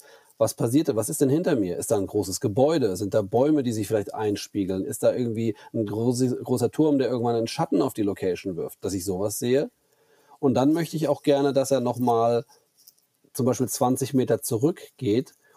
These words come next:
und einfach auch noch mal mir das zeigt, wo ich eigentlich stehen würde.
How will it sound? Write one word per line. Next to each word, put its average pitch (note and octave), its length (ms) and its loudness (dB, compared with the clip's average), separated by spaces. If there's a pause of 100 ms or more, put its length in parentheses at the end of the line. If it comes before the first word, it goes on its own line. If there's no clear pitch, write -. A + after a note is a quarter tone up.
und C3 120 -2
einfach C3+ 300 0
auch A#2 200 -2
noch A#2+ 140 0
mal A2+ 420 2 (320)
mir B2 180 2
das - 260 -2 (540)
zeigt, A2+ 400 0
wo B2 140 2
ich D3+ 200 -4
eigentlich A2+ 280 -2
stehen - 420 0
würde. D#2+ 320 -4